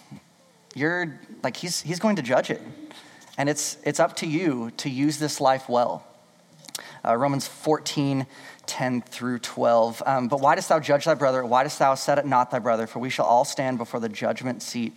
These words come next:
of Christ." Verse twelve, "So then every one of us shall give account of himself to God." Guys, do you believe this warning? Christians, do we believe this warning, or are we just gonna hear it and go off and do our own thing?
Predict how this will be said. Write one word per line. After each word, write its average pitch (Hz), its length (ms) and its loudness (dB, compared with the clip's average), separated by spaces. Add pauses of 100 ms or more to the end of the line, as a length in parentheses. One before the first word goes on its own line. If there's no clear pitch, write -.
(460)
of 110 140 -4
Christ." 123 420 0
Verse 120 200 -6
twelve, 147 320 6
"So 147 160 -4
then 139 260 0
every 139 240 0
one 143 220 2
of 127 100 0
us 131 140 2
shall 135 180 -2
give 117 140 -6
account 123 580 -2 (600)
of 127 120 0
himself 127 440 0
to 127 100 -8
God." 110 420 0 (480)
Guys, 151 220 4
do 139 100 -4
you 160 80 4
believe 156 300 2
this 143 160 -2
warning? 117 480 0 (580)
Christians, 139 480 -2
do 131 100 -4
we 156 140 2
believe 175 300 -2
this 180 160 -4
warning, 170 400 2
or 139 140 2
are 139 40 0
we 143 80 0
just 147 160 -4
gonna 131 400 0 (460)
hear 156 240 2
it 147 340 2 (420)
and 120 440 0
go 127 140 4
off 120 200 4
and 123 100 -2
do 123 80 -4
our 120 140 0
own 113 140 -2
thing? 110 320 -6